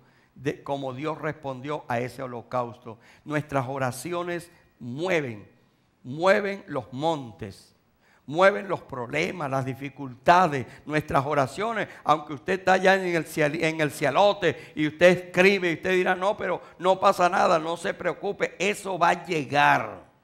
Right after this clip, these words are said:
Eso va a llegar. ¿Por qué? Sencillamente porque lo estamos haciendo de todo corazón. Y cuando usted escribe,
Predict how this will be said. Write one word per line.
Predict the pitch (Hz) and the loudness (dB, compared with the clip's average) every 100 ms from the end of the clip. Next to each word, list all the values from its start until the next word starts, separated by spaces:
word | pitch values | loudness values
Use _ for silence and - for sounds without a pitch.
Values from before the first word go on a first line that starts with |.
| _ _ _ _ _ | _ _ _ _ _
Eso | 170 180 196 | 0 0 -2
va | 180 | -2
a | 180 | -2
llegar. | 165 156 120 156 170 156 139 | 0 -2 2 4 4 2 -2
¿Por | 165 156 - | -4 -4 0
qué? | 214 233 233 - | 4 4 2 -12
Sencillamente | - 160 139 - 208 196 185 165 196 196 190 196 175 - - | -2 -2 -2 -4 -6 2 4 4 2 -4 -2 2 2 0 -4
porque | 185 175 - 175 | 2 2 2 0
lo | 156 | 0
estamos | 139 180 185 | 4 2 6
haciendo | 165 180 185 180 175 | 2 2 -2 -4 -4
de | 143 | -4
todo | - 185 196 185 180 | 0 2 2 0 -2
corazón. | 160 143 131 165 180 | 0 0 0 -2 -2
Y | |
cuando | 175 175 156 | -4 -6 -6
usted | - 208 208 | 0 2 2
escribe, | - 240 262 220 165 - | 2 4 4 2 -2 -4